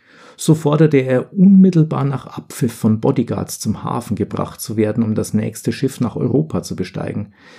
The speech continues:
Zudem ordnete er an, sämtliche Zuschauer beim Einlass kontrollieren zu lassen. Die Maßnahme hatte Erfolg.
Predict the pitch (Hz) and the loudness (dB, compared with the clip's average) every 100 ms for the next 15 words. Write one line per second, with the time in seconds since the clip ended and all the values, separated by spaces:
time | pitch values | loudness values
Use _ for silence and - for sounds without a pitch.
0 | - - - 175 202 165 147 156 - 160 | -20 -10 2 4 6 4 2 2 0 2
1 | 151 135 131 117 98 117 135 - 120 160 | 2 2 2 0 0 0 0 0 2 2
2 | 156 120 123 - 143 139 127 117 113 95 | 0 -4 -4 -4 -6 -4 -2 -2 0 0
3 | - 101 113 120 110 - - 101 113 110 | 0 -2 -2 -2 -4 -6 -6 0 0 2
4 | 98 80 - 80 80 - 95 _ _ _ | 0 -2 -4 -6 -8 -8 -10 _ _ _
5 | _ _ _ _ _ - 139 87 85 98 | _ _ _ _ _ 0 2 2 0 -2
6 | 87 101 98 - 123 - - - - | -2 -2 -2 -4 -6 -4 -6 -8 -14